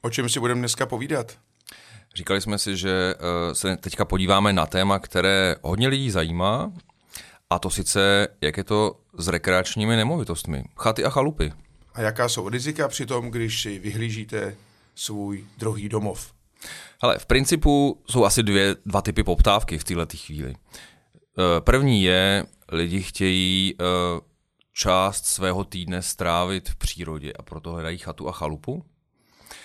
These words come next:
Speaker 2: A druhá věc je biznisová. Eh, je procento lidí, který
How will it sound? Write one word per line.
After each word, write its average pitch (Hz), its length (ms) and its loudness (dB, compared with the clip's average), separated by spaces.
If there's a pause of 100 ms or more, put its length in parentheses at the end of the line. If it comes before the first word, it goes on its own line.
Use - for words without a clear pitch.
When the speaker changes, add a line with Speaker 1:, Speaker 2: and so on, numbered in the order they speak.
(240)
Speaker 2:
A 98 120 0
druhá 101 320 4
věc 101 200 2
je 117 60 -2
biznisová. 98 680 0 (1000)
Eh, 95 320 2
je 113 100 0
procento 117 400 0
lidí, 107 220 0
který 104 600 0